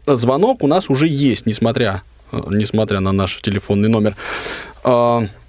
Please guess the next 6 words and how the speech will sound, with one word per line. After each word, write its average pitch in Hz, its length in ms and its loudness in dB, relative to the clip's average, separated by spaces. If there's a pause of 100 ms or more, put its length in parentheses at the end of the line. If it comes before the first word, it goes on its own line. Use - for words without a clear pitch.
(380)
уважаемые 123 480 2
слушатели, - 480 -2 (1080)
присоединяйтесь 120 760 2
к - 60 -2
нашей 120 320 2
беседе. 117 460 0